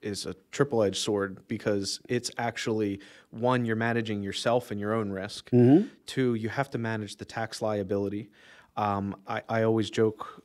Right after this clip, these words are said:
Speaker 1: and, and say you can't let the, uh, tax tail wag the dog, because
Speaker 2: <laughs>
Speaker 1: it, too many times decisions are made based on taxes.
Speaker 2: Right.
Speaker 1: Um, ten thirty-one exchanges for real estate, you know,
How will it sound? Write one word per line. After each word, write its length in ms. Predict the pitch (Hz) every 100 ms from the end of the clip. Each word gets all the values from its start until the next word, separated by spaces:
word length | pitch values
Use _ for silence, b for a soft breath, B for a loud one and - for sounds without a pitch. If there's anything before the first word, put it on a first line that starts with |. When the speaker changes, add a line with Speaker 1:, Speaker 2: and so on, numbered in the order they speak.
| -
Speaker 1:
and, 340 | 110 101 101 95
and 180 | 104 98
say 400 | - 120 107 98
you 140 | 110
can't 300 | 104 - 117
let 260 | 113 107 -
the, 260 | 107 104 101
uh, 160 | 98 92
tax 320 | - 117 -
tail 300 | - 117 113
wag 240 | 104 107 101
the 80 |
dog, 380 | 101 117 101 90
because 500 | 104 - 104 95 - -
Speaker 2:
<laughs> 80 | -
Speaker 1:
it, 340 | 220 - 208 B B B - -
too 160 | -
many 180 | 151 139
times 640 | - 151 147 120 117 113
decisions 520 | - 113 135 123 120
are 80 | 110
made 300 | 107 117 107
based 240 | 104 104 -
on 100 | 95
taxes. 680 | - 123 139 95 95 98 -
Speaker 2:
Right. 200 | 123 110 b b b b
Speaker 1:
Um, 380 | - 101 95 92 -
ten 240 | - 107
thirty-one 340 | 104 107 110 110
exchanges 480 | 107 - 127 117 101
for 140 | -
real 280 | 98 135 127
estate, 360 | - 104 95
you 80 | 104
know, 280 | 98 92 -